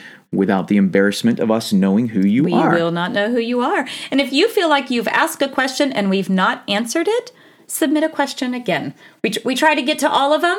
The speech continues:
Speaker 2: but there might be some that we've missed. So if you're still wondering, keep on asking.
Speaker 1: Keep on asking, and we'll, we'll, we'll definitely try to, to put that into our content.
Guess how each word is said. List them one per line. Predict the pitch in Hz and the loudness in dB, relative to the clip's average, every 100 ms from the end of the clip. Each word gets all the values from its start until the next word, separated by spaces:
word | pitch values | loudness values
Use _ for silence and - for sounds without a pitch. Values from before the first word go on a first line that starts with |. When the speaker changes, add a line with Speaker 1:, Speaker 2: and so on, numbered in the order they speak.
| 440 | 0
Speaker 2:
but | - 185 190 214 | 0 0 -2 -2
there | 233 | 0
might | 233 247 | 0 -2
be | 254 | -4
some | 233 262 254 | -2 -2 -2
that | 240 | -2
we've | 226 214 | -2 -4
missed. | 208 226 294 - | -2 -2 -2 -2
So | 175 170 - - _ _ | -2 -2 -12 -20 _ _
if | - - | -12 -8
you're | 180 | -6
still | - 196 | -4 -2
wondering, | 185 196 214 247 277 359 - _ _ | 0 -2 -2 -2 -2 -4 -10 _ _
keep | - 151 - | -12 -10 -6
on | 156 254 | -4 -2
asking. | 165 - 135 | -2 2 2
Speaker 1:
Keep | |
on | 143 | 4
asking, | 123 101 - 104 101 | 2 2 0 2 2
and | 101 | 4
we'll, | 104 104 | 2 0
we'll, | 98 104 - - | 0 -2 -4 -4
we'll | 98 98 | -2 0
definitely | 104 110 | 0 0
try | 101 107 | 0 2
to, | 98 92 - - | 2 0 -4 -8
to | - | -6
put | 120 110 | -2 -2
that | - 95 - | 0 -2 0
into | 95 92 95 | -2 0 0
our | 95 90 | 0 -2
content. | - 202 - 202 | 0 0 0 -4